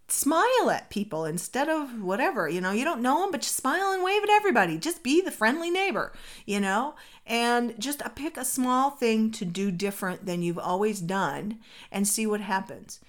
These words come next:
Hey, you know, get up and make breakfast for your family. Don't make it complicated. You know, get up and, hey, if you never have breakfast together and the easiest thing to do is make toast or, or cereal in a bowl, do it. You know, or hand out little shakes to everybody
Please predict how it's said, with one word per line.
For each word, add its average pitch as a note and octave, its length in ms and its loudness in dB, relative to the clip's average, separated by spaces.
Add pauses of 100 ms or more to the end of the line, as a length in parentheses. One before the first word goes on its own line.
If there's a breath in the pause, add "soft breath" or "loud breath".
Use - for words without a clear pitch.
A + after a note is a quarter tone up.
(160 soft breath)
Hey, D#4+ 280 -2
you G#3 140 -2
know, A3+ 100 4
get G3 160 0
up A#3+ 140 -2
and G#3+ 80 0
make A3+ 180 2
breakfast A#3+ 400 0
for F#3+ 80 -4
your F#3+ 140 -2
family. A3 520 -2 (120)
Don't F#4+ 160 2
make E4+ 180 -2
it F#3+ 120 -10
complicated. A#3+ 680 0 (220 loud breath)
You A3 140 0
know, A#3 160 2
get A3 200 0
up C4 240 0
and, E3+ 160 -4 (100)
hey, D4 180 -2 (120)
if F3+ 160 -10
you F3 80 0
never A3 300 4
have A#3 180 4
breakfast A#3+ 380 4
together F#3 420 0
and F#3 140 0
the F#3 160 -4
easiest A#3 320 -2
thing G#3+ 160 2
to F#3 80 2
do B3 160 0
is G3 80 -2
make F3 200 -4
toast G#3+ 380 -2
or, E3 220 -4 (200 loud breath)
or F3 160 -4
cereal C4 560 0
in G3+ 60 2
a F#3+ 60 0
bowl, A#3 560 2 (280 loud breath)
do C4 280 2
it. - 260 -8 (340 soft breath)
You F#3+ 160 -2
know, F#3 320 0
or F#3+ 160 0
hand A#3 300 0
out A#3+ 320 4
little A3+ 440 2
shakes G#4 380 0
to G#3+ 100 0
everybody F#3 560 2